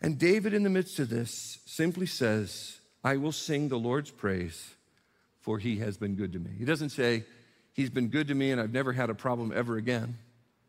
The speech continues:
He says, "Because he has been good to me." It's okay to give yourself some space to struggle, but then it's important to intentionally turn your face toward God and give God some space to work, to bring those threads of hope into your experience of life.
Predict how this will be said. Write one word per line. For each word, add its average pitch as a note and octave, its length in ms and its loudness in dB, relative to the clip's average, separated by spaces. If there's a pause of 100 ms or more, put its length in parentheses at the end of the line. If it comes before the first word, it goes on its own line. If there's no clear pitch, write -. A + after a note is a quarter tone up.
(260)
He - 80 -20
says, A2 160 -6
"Because A2 340 -2
he A2+ 80 -2
has G#2 100 -4
been G#2 180 -2
good G#2 180 -4
to F#2+ 60 -6
me." F2 320 -8 (2250)
It's - 180 -4
okay G3 420 4
to C#3 100 2
give D3 240 -2
yourself C3 380 -2
some A#2 220 -6
space A#2 380 -4
to G#2+ 100 -10
struggle, A#2 400 -2
but A2+ 160 -6
then G3 100 2
it's G#3+ 160 -2
important D3 480 -2
to B2 80 -4
intentionally E3 480 -4
turn G3+ 220 -4
your F#3+ 80 -2
face E3 300 -4
toward C3+ 220 -4
God B2 280 -2 (320)
and C3 160 0
give B2 200 -2
God F3+ 300 -4
some E3+ 160 -4
space D3 440 -4
to A#2 120 -8
work, A#2+ 320 -4
to - 80 -10
bring E3+ 300 -2
those D3+ 200 -6
threads C#3+ 320 -6
of A#2 100 -6
hope C3+ 280 -6
into B2 240 -6
your B2 400 -2
experience A#2+ 720 -8
of G2+ 140 -14
life. G#2+ 440 -8